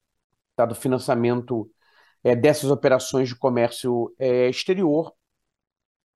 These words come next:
mas chama atenção o crescimento que o renminbi chinês teve no período, tá, é, e se aproximando do, do euro,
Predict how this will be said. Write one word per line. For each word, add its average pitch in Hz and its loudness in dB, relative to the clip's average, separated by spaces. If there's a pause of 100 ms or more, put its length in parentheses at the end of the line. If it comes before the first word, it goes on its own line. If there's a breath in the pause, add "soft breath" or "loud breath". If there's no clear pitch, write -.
(160)
mas 175 0
chama 185 -8
atenção 180 -4
o 156 -2
crescimento 143 -4 (540)
que 156 0
o 139 6
renminbi 135 2
chinês 131 -4
teve 135 0
no 120 -4
período, 139 0 (540)
tá, 135 6
é, 131 4
e 131 -2
se 175 0
aproximando 135 -2
do, 131 -6
do 147 2
euro, 143 0